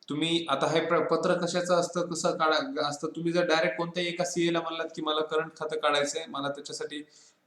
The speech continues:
पत्र पाहिजे", तर ते तुम्हाला लेटर देतील.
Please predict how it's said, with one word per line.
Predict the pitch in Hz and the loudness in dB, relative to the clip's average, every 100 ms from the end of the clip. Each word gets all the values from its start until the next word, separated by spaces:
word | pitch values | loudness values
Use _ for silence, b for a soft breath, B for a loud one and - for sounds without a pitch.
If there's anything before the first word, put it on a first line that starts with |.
| _ | _
पत्र | 160 165 196 | 0 2 4
पाहिजे", | 170 156 139 - - B B B - | 4 4 4 -2 -6 B B B -2
तर | |
ते | 180 196 196 | 0 2 2
तुम्हाला | 196 190 | 4 4
लेटर | 180 170 180 185 | 4 2 2 2
देतील. | 143 - 104 | 2 0 -2